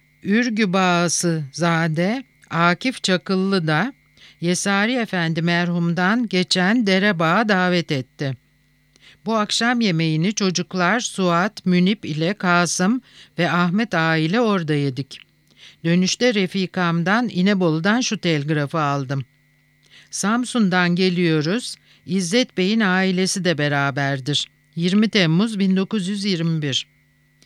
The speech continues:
Bu İzzet Bey, Ürgüp jandarma yüzbaşısıdır. Yirmi iki Temmuz bin dokuz yüz yirmi bir Cuma.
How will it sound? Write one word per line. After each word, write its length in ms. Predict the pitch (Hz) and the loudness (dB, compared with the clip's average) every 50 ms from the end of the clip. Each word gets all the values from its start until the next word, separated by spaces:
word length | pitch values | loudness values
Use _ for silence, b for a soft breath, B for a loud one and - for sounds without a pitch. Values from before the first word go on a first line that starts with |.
| B B B B | B B B B
Bu 140 | 151 190 233 | -6 -4 -2
İzzet 580 | 214 214 208 190 175 190 240 254 - - - - | -2 -2 -2 -2 -2 -2 -2 -2 -2 -4 -6 -6
Bey, 320 | 165 175 208 254 269 - _ | -4 -2 -2 -4 -6 -8 _
Ürgüp 480 | - 208 226 233 214 180 170 226 220 - | -4 -2 -2 -2 -2 -2 -4 -6 -6 -4
jandarma 640 | - 185 190 190 190 196 190 214 214 208 196 196 208 | -2 0 0 2 2 0 0 0 0 0 0 2 2
yüzbaşısıdır. 1000 | 220 208 180 156 165 156 165 151 - 160 151 - - 147 120 131 135 - - - _ _ _ _ _ _ _ _ _ _ _ _ b b b b b b - | 2 0 0 -2 -4 -4 -2 -2 -2 -2 -4 -4 -6 -6 -6 -4 -6 -6 -8 -12 _ _ _ _ _ _ _ _ _ _ _ _ b b b b b b -6
Yirmi 340 | 170 180 180 190 202 208 | -4 -2 0 0 0 0
iki 200 | 220 220 - 269 | 0 -2 -4 -6
Temmuz 460 | - 277 247 214 196 190 190 170 160 175 | -4 -2 -2 0 0 -2 -2 -2 -2 0
bin 160 | 196 196 196 | 0 2 2
dokuz 260 | 220 - - 233 202 | 0 -2 -4 -6 -6
yüz 120 | 175 165 | -4 -2
yirmi 340 | 180 175 165 165 165 160 170 | -2 0 0 0 0 0 0
bir 100 | 214 247 | 0 -2
Cuma. 540 | 233 202 196 202 185 175 170 160 147 139 131 | -4 -4 -2 -2 0 0 0 -2 -2 -4 -6